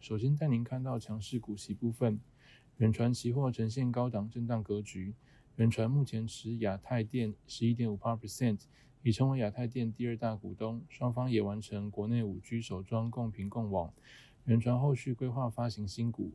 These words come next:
并与鸿海交换所持有的亚太电股权。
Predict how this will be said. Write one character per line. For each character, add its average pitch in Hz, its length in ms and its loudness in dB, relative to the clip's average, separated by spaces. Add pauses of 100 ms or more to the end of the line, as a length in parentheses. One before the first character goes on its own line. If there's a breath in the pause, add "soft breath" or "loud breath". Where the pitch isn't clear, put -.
(100)
并 131 160 2
与 110 80 4
鸿 107 220 -2
海 101 160 -6
交 120 220 0
换 110 200 -2
所 104 200 -4
持 - 180 -8
有 113 140 0
的 98 160 -2
亚 92 160 -2
太 117 180 0
电 110 220 -2
股 101 180 -10
权。 98 340 -4